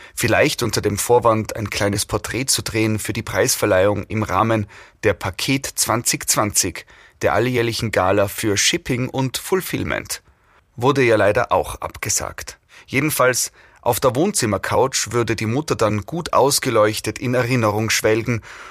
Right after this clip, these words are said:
und nach kurzem Kameraschwenk über das Fotoalbum am Schoß mit wiedererweckter Verwunderung festhalten: "Die Hausaufgaben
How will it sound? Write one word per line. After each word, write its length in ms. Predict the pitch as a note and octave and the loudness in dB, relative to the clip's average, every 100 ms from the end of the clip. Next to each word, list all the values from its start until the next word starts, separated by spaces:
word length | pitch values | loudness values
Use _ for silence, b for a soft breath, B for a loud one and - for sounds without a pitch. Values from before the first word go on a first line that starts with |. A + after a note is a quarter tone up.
| B | B
und 180 | B2 A2 | -4 0
nach 200 | A#2+ G2 | 0 0
kurzem 440 | - D#3+ - B2 | 0 0 0 -2
Kameraschwenk 920 | G2+ - C3+ C#3 A#2 - A2 B2+ - - B B B | -2 -2 0 0 2 2 2 0 -4 -8 B B B
über 180 | - A2 | -2 0
das 200 | G#2 G2 | 0 -2
Fotoalbum 840 | - C#3+ D#3 - A#2 A#2+ A#2+ B2 A#2+ | 0 0 2 0 2 2 2 0 -2
am 140 | G2 | -2
Schoß 520 | - B2 B2+ C#3+ - | 0 0 0 0 -2
mit 360 | G#2+ G2+ - - | -2 -4 -6 -6
wiedererweckter 680 | D3+ - E2+ F2 A#2+ - A2+ | -2 0 2 0 -2 -4 -4
Verwunderung 640 | - G2+ B2 C#3+ G2 G#2 | -2 0 0 0 0 -2
festhalten: 800 | - A#2+ - - G#2 A2 A#2 G#2+ B B B B B B B F3+ | -2 0 0 2 0 0 -2 -4 B B B B B B B 0
"Die 100 | D#3+ | 2
Hausaufgaben 680 | B3+ A3+ - - G2 A2 | 4 2 0 0 0 -2